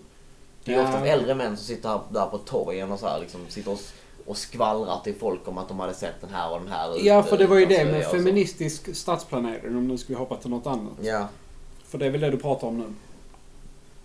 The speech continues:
Speaker 1: Nej, men det handlar väl inte om att, kanske dels om det, men också det är just att, att de här männen sitter i,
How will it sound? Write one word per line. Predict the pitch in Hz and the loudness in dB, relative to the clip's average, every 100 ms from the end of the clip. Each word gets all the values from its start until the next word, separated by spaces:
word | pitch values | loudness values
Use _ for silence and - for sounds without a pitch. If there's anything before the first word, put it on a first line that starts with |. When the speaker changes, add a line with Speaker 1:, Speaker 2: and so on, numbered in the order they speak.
| - - - - - | -20 -20 -20 -20 -10
Speaker 1:
Nej, | 123 | -6
men | 117 | -4
det | |
handlar | 98 95 92 | -4 -4 -4
väl | 135 | -2
inte | 143 | 0
om | 110 107 | 0 -2
att, | 104 - - - - - - - - 104 | -6 -12 -20 -20 -20 -20 -20 -20 -14 -6
kanske | 120 117 | -4 -4
dels | 104 113 82 - | -4 -2 -2 -4
om | 143 | -6
det, | 156 98 | -4 -2
men | 104 107 | -2 -4
också | - - | -6 -6
det | 104 | -6
är | |
just | 104 107 104 - | -4 -6 -6 -6
att, | 92 - | -8 -6
att | - - - | -8 -8 -10
de | 135 | -6
här | 120 | -4
männen | 131 101 95 | -4 -4 -4
sitter | 101 113 - - 98 98 | -6 -8 -10 -6 -6 -6
i, | 95 95 | -8 -10